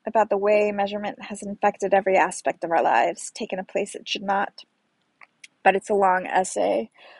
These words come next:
or six, or three million, or a book of poems. I'm not sure yet.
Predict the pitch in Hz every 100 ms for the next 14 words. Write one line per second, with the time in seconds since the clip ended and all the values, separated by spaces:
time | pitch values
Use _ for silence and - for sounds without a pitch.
0 | - - 196 - - 233 - - - -
1 | - - - - 190 - 196 196 180 156
2 | 165 170 180 190 - _ _ _ _ _
3 | _ _ _ _ - 214 202 196 190 190
4 | - 175 165 165 175 175 190 156 - -
5 | - - - - -